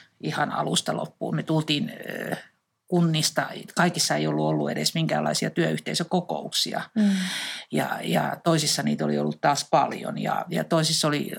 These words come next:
Speaker 1: ajateltu, että aina esimies vetää kokoukset. Tänä päivänä tiimit pitää itse kokouksiaan, kirjaavat muistiot. Mä käyn katsomassa niitä muistioita ja musta on ehkä kiva, yksi tiimi keksi sellaisen keinon, että ne laittaa aina punaisella sinne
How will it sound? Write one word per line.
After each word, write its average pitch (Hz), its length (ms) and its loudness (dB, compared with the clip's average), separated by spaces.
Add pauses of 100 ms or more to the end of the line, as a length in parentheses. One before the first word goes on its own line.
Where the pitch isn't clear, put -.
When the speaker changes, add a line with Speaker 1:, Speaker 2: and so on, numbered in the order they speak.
(220)
Speaker 1:
ajateltu, 156 560 2
että - 140 -2
aina 147 180 2
esimies - 580 0
vetää - 320 -4
kokoukset. - 600 -6
Tänä 170 200 2
päivänä 165 380 2
tiimit 160 440 2
pitää 151 280 0
itse 160 300 0
kokouksiaan, 73 960 -2
kirjaavat 73 540 -2
muistiot. 143 560 -2
Mä 151 100 0
käyn 131 260 -6
katsomassa - 560 -4
niitä - 140 -4
muistioita - 640 -2
ja - 220 -2 (800)
musta - 220 0
on 139 40 0
ehkä 135 200 0
kiva, 151 340 0
yksi - 260 -2
tiimi 156 460 -2
keksi 170 280 0
sellaisen 170 440 0
keinon, 80 320 -2
että 82 160 -2
ne 82 40 2
laittaa 151 340 0
aina 101 200 0
punaisella 156 520 -2
sinne - 200 -4